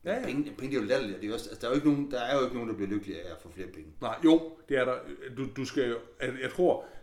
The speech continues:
Speaker 1: at
Speaker 2: Ja, ja.
Speaker 1: indtil du, det er det, vi har snakket om, indtil du er oppe på et vist niveau,
Speaker 2: Ja, ja.
Speaker 1: ikke? Og så bliver du jo lykkelig af penge. Når du så kommer op på det niveau, så,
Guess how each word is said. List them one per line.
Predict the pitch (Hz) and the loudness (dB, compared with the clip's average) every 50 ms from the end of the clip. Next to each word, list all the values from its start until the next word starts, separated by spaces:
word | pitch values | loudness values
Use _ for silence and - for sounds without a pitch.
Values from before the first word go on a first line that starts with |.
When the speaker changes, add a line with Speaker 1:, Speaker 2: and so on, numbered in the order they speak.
| - - | -12 -10
Speaker 1:
at | - 131 113 104 101 - - - - - | -8 -8 -8 -8 -12 -16 -16 -16 -8 -2
Speaker 2:
Ja, | 120 139 | 2 4
ja. | 147 123 101 95 | 4 4 4 4
Speaker 1:
indtil | - 185 - - 180 | 4 2 2 2 2
du, | 143 139 123 123 117 - | 2 2 2 0 0 4
det | 135 147 | 6 6
er | 147 | 6
det, | 139 139 139 | 6 4 2
vi | 135 131 | 2 0
har | |
snakket | 127 - 120 120 127 | 0 0 -2 0 0
om, | 139 | 0
indtil | 143 143 156 | 0 0 2
du | 139 127 | 2 2
er | 120 | 2
oppe | 113 113 - 139 | 2 2 2 0
på | 120 | 0
et | 104 | 0
vist | 120 120 - - | 0 -2 -2 -2
niveau, | 113 104 | -2 0
Speaker 2:
Ja, | 113 117 | 0 0
ja. | 110 | 0
Speaker 1:
ikke? | 104 - | -2 -4
Og | 87 - | -4 -4
så | - 135 135 | -4 -2 -2
bliver | 131 127 117 | 0 0 0
du | 113 | 0
jo | 107 101 | 0 0
lykkelig | 98 107 117 107 107 92 | 0 0 -2 -2 -4 -6
af | 87 85 | -6 -8
penge. | - 95 98 104 | -8 -8 -6 -6
Når | 107 107 | -4 -6
du | 104 107 | -6 -4
så | - 131 | -4 -6
kommer | 110 - 143 123 127 | -4 -4 -2 -2 -2
op | 123 | -2
på | - 120 | -2 -2
det | 117 110 | -4 -2
niveau, | 101 104 113 | -2 -2 -2
så, | 110 131 117 | -2 -4 -4